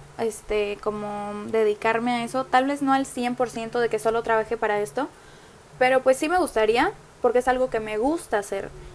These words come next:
Entonces, yo digo que sí, pero tendría que ponerme muchísimo las pilas. Y su última pregunta es,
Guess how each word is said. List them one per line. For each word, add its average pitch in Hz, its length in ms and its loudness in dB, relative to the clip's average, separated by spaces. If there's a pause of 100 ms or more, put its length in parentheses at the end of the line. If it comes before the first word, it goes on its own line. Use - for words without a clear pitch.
(100)
Entonces, 247 640 -2 (760)
yo 285 60 2
digo 320 180 0
que 254 160 2
sí, 294 380 -4
pero 233 160 2
tendría 233 360 2
que 233 120 0
ponerme 226 520 -4
muchísimo 233 1000 -8
las 202 140 -10
pilas. 208 320 -8 (1120)
Y 359 180 8
su 370 220 6
última 311 380 6
pregunta 277 680 6
es, 269 540 4